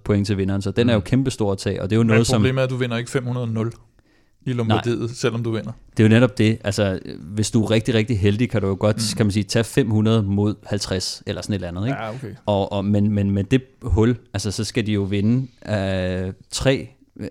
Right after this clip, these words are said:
Speaker 1: tre af de her, altså,
Speaker 2: <laughs>
Speaker 1: Emilia,
Speaker 2: Ja, uden at de andre får
Speaker 1: Bernocchi, øh, Lombardiet,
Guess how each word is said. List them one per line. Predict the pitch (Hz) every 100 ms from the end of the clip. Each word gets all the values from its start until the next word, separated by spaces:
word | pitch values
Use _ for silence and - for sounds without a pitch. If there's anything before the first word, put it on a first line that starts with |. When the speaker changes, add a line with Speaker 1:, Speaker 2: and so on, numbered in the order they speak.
| - - -
Speaker 1:
tre | 127
af | 120 113
de | 113
her, | 110 107
altså, | 101 104 104 101 107
Speaker 2:
<laughs> | -
Speaker 1:
Emilia, | 117 123 139 151 139
Speaker 2:
Ja, | 123
uden | 131 135
at |
de | 123
andre | 107 127
får | 127
Speaker 1:
Bernocchi, | 117 113 117 120 131 120 120 - -
øh, | 104 104 101 101 101 101 101 104
Lombardiet, | 104 101 - 117 117 117